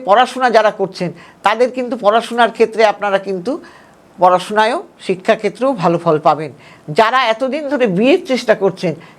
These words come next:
কিছুতেই বিয়ে হচ্ছে না, তাদের কিন্তু এই সাড়ে সাতিতেই বিয়ের বাধা আপনাদের দূর হয়ে যাবে। তবে কি, শরীর স্বাস্থ্যের দিকেও একটু নজর দেবেন।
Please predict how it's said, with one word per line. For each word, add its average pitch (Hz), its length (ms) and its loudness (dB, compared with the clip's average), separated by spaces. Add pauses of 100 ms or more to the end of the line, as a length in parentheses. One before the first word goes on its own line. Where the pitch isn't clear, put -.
কিছুতেই 262 600 2
বিয়ে 240 280 4
হচ্ছে 214 280 -2
না, 175 120 0
তাদের 190 380 -2
কিন্তু 220 380 -2 (440)
এই 262 360 4 (300)
সাড়ে 233 220 -4
সাতিতেই 285 460 0
বিয়ের 233 280 4
বাধা 190 240 2
আপনাদের 160 400 -8
দূর 190 220 -2
হয়ে 156 240 0
যাবে। 95 280 -4 (540)
তবে 247 240 2
কি, 262 280 -4 (200)
শরীর 254 220 2
স্বাস্থ্যের 262 880 -4
দিকেও 240 300 4
একটু 233 220 2
নজর 220 300 4
দেবেন। 208 380 2